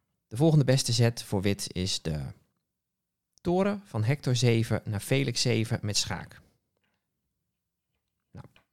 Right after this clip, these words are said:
zwart kan één zet doen. Hij kan terug met zijn koning naar Eva acht. Dan is de volgende zet voor wit inderdaad de toren naar Anna zeven.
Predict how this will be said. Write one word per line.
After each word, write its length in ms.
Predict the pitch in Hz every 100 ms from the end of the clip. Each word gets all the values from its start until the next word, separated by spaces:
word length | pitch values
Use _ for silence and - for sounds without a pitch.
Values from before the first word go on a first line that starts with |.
| _ _ _ _
zwart 260 | - 120
kan 160 | - 101
één 200 | 120 117
zet 180 | 160 165
doen. 220 | 196 196
Hij 140 | - 107
kan 160 | 110
terug 200 | 131 117
met 120 | 107
zijn 120 | - 113
koning 280 | 104 101
naar 100 | 98
Eva 340 | - 101 104 131
acht. 400 | 214 - - - _ _ _ _ _ _ _ _ _ _ _ _ _ _ _ _ _ _ _ _ _ _ _ _ _ _ _ _ _ _ _ _ -
Dan 300 | 147 120 -
is 220 | 131 -
de 180 | 123 123
volgende 460 | - 165 123 123
zet 240 | 113 113 -
voor 180 | 117 104
wit 420 | 95 - - - _ _ _ _ _
inderdaad 680 | 175 170 131 113 92 - -
de 140 | 113
toren 420 | - 156 123 90 90 _ _ _ - _ -
naar 200 | 101 -
Anna 280 | 147 104
zeven. 440 | 101 95 104 214